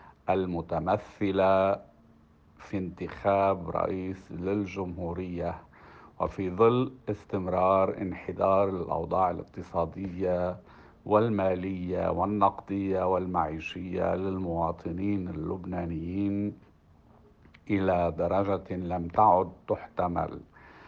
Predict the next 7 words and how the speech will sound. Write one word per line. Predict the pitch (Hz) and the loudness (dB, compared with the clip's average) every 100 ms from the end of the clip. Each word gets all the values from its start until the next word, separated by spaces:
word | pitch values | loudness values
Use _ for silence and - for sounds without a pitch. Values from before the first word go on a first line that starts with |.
| - - - | -20 -12 4
عمدنا | 78 101 131 107 107 104 | 6 8 6 6 6 6
في | - 95 | 4 -4
نعا-، | 87 90 95 101 - - | -2 2 6 6 4 -6
في | - 98 | -4 -2
نهاية | 90 85 104 98 85 87 82 | -2 2 4 4 2 -4 2
هذا | 101 101 90 | 4 6 4
العام، | 78 78 87 95 95 101 | 2 0 2 2 0 -4